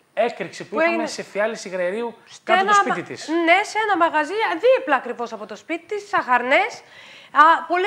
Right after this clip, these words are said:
Speaker 2: δύσκολ-, πολύ δύσκολες ώρες περνάει λοιπόν η ηθοποιός η Μάγδα
Speaker 1: Αυτά έγινε
Speaker 2: Τσαγκάνη.
Speaker 1: την Παρασκευή.
Speaker 2: Ναι, ήταν
Speaker 1: Θυμόμαστε που είχε κλείσει το κέντρο.
Speaker 2: Και Αχαρνών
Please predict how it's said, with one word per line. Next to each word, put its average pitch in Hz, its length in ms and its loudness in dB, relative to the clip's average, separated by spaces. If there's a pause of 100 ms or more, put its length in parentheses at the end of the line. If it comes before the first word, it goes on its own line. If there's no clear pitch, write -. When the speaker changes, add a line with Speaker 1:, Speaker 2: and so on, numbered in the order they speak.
(120)
Speaker 2:
δύσκολ-, 320 380 0
πολύ 330 180 -2
δύσκολες 294 340 -4
ώρες 254 160 -4
περνάει 240 280 -6
λοιπόν 233 320 -8
η 226 500 -6
ηθοποιός 247 440 -8
η 240 40 -14
Μάγδα 233 260 -6
Speaker 1:
Αυτά - 0 -
έγινε 214 80 -10
Speaker 2:
Τσαγκάνη. 202 280 2
Speaker 1:
την 196 80 4
Παρασκευή. 202 640 4
Speaker 2:
Ναι, 330 300 4
ήταν 339 160 0
Speaker 1:
Θυμόμαστε 196 340 0
που 196 40 -8
είχε 185 120 -6
κλείσει 185 500 -8
το 147 440 -4
κέντρο. 226 540 2
Speaker 2:
Και 494 140 2
Αχαρνών 302 380 2